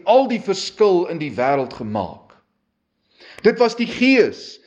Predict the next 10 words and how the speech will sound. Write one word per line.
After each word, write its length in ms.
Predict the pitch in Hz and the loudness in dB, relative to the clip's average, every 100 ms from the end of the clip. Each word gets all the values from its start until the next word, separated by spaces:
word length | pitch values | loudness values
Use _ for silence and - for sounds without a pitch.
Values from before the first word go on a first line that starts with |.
| _ - | _ 0
wat 200 | 220 247 | 0 2
in 160 | 233 151 | 0 2
daardie 480 | 147 247 277 247 233 | 0 2 2 0 -2
oomblikke 420 | 247 240 214 202 196 | 2 2 2 2 0
hierdie 420 | 143 240 285 220 | 2 0 0 -4
boodskap 640 | 156 190 202 - 202 - | 2 2 2 0 0 0
in 160 | 208 190 | -6 -2
Petrus 440 | 240 262 254 208 220 | 0 0 2 0 2
opgewek 720 | 247 220 - 160 147 - - | 0 0 -4 -2 0 -2 -8
het. 140 | - | -20